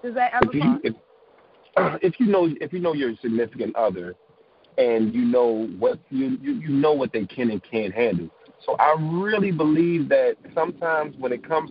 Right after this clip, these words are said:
Speaker 2: to loving because you lie, uh, lying because you love, I think it's because they, you know the person can't handle it.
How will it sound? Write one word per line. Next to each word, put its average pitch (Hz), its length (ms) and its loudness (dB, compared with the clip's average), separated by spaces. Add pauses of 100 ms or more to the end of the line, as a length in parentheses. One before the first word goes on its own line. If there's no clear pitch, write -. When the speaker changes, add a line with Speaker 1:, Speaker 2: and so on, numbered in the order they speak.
Speaker 2:
to 123 80 0
loving 131 540 0
because 120 420 -2
you 117 200 -10
lie, 123 380 2 (600)
uh, 120 240 4 (120)
lying 143 320 0
because 131 220 -8
you 113 140 -8
love, 139 320 -2 (200)
I 117 180 -14 (120)
think 175 200 -8
it's 113 180 -10
because 127 320 -2 (100)
they, 123 80 -2
you 135 200 -2
know 147 260 2
the 143 100 -2
person 117 320 -8
can't 113 240 -2
handle 98 300 0
it. 82 60 -12